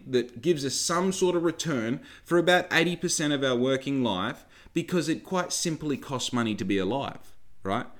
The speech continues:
When I consider all of the things now that I have in my head that are possible to generate that income, my whole perception of what work is, is now changing.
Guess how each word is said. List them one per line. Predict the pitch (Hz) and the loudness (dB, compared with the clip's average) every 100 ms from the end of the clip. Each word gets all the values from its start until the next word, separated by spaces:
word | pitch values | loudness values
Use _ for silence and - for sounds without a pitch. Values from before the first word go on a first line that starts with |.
| - - - - _ _ - _ _ - | -20 -20 -20 -20 _ _ -20 _ _ -4
When | 165 208 | 2 4
I | 202 | 4
consider | 202 180 - 170 143 | 2 2 4 4 4
all | - 143 160 | 6 8 8
of | 143 | 4
the | 139 | -2
things | - 147 143 131 - - | 0 2 4 2 -2 -2
now | 101 120 165 208 190 | 4 6 6 4 2
that | 135 | 4
I | 123 | 2
have | 123 123 | 2 0
in | 117 | 0
my | 117 107 | 0 -2
head | 117 113 | -2 0
that | 110 | 0
are | 110 | 0
possible | - - 208 196 165 104 90 107 - - - | -6 -4 -2 2 2 2 0 0 -2 -14 -6
to | 151 | -4
generate | 120 160 165 165 147 | 2 2 4 2 2
that | 139 120 | 2 0
income, | 135 135 147 202 233 - - - - | 0 -2 -4 -6 -8 -16 -20 -20 -6
my | 147 170 | 0 0
whole | 160 185 | 2 0
perception | 190 180 - 180 - - 156 | 2 2 2 4 2 2 0
of | 117 | 2
what | 131 120 82 | 2 2 0
work | 95 139 202 208 - | 4 6 6 2 -2
is, | 90 85 107 | -4 -4 -6
is | - 123 | -2 0
now | 131 | 2
changing. | 120 170 196 160 - | 0 -2 -2 -2 -4